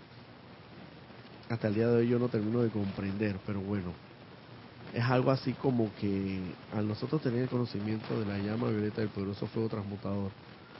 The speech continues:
tenemos la responsabilidad enorme de transmutar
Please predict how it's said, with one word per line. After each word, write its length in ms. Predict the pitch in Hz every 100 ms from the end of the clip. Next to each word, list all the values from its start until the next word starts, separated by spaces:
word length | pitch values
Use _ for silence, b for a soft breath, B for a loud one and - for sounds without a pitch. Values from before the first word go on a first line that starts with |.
| - - - - - - - -
tenemos 380 | 101 101 101 113
la 100 | 110
responsabilidad 840 | 104 101 98 98 95 92 95 110
enorme 560 | 113 123 139 110 98 95 104 - - - - - - - - - - -
de 100 | 107
transmutar 600 | 101 104 98 92 92 110